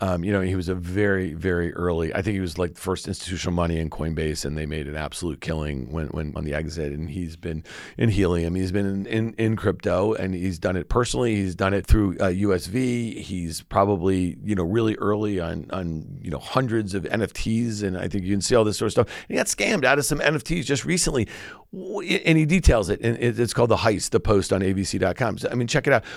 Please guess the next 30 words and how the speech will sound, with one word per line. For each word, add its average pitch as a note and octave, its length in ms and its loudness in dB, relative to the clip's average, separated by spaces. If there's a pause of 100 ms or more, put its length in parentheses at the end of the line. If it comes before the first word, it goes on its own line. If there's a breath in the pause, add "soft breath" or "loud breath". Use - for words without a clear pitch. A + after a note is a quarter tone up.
(120 loud breath)
What - 200 2
does C5+ 140 2
that E3 280 2
mean A#2+ 320 -2
to G2 120 -8
you F2 320 -4
when E2+ 160 -6
people G2 340 -4
like F#2 280 0
him, F2+ 260 -4
who F2+ 120 -6
are F2 80 -2
as F2 120 -6
savvy A2 460 0
as F#2+ 160 -4
he F2+ 220 -6
is, E2+ 220 -4
who D#2+ 80 -6
gets A2 360 0
the - 100 -8
business, F2+ 320 -4
they - 220 -6
understand A#2 440 0
the F#2 60 2
risks F2+ 300 -2
and F#2+ 80 -2
that F2 80 -8
sort - 140 -2
of F3 60 -4
thing, G2+ 180 -4